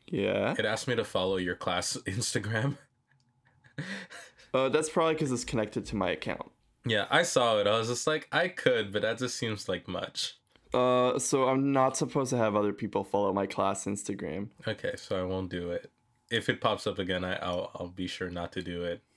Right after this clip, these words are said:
Speaker 1: Hmm.
Speaker 2: Wait, why can't other people follow it?
Speaker 1: But yeah,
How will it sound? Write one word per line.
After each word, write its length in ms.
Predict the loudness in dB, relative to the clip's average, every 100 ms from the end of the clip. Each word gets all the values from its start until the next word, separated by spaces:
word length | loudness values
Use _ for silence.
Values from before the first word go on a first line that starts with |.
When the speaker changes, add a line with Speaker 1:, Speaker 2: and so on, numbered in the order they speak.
| _
Speaker 1:
Hmm. 300 | -4 -4 -4 -10 _ _ -20 -20 _ _ _ -4
Speaker 2:
Wait, 180 | -4 0
why 180 | -2
can't 280 | 0 -2 -2 -6 -2
other 180 | 0 0
people 320 | 0 -2 -2
follow 380 | -2 -2 0 0
it? 180 | -4 -6 -14 -16 -2
Speaker 1:
But 280 | 0 0 0
yeah, 280 | 2 0